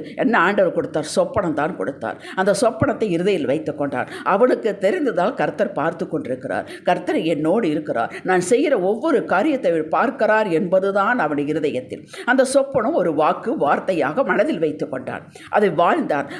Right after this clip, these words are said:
அதனால்தான் அவன் எங்கு வைத்தாலும் அவன் சந்தோஷமாக இருந்தான்.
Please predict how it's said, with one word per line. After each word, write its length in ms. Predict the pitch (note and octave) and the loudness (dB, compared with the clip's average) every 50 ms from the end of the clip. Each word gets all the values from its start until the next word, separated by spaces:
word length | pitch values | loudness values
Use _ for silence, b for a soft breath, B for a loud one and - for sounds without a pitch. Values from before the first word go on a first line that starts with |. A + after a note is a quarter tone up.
| B | B
அதனால்தான் 680 | E3 F#3 G3 A#3 A#3+ C4 C4+ C4 B3+ B3+ D4 F4 E4+ C#4 | 2 4 4 4 4 4 4 4 4 2 2 0 2 0
அவன் 160 | - A#3 G#3 E3+ F3+ | 0 -2 -2 2 2
எங்கு 320 | A#3 C4+ E4 E4+ A4 G#4+ D#4+ | 2 2 2 2 0 2 4
வைத்தாலும் 420 | D4+ C#4+ C#4 - D4 C#4+ D#4 C#4+ | 2 2 2 0 0 0 0 0
அவன் 160 | A#3 G3 - | 0 -2 0
சந்தோஷமாக 720 | - F3+ F#3 G#3 A#3+ A3+ - - G3 G3 F#3+ E3+ E3 - D3+ | 0 0 2 4 2 2 2 0 0 2 2 0 0 -2 -4
இருந்தான். 480 | C#3 C#3 A#2+ - - - G#2 - - | -4 -2 -4 -4 -4 -4 -6 -6 -6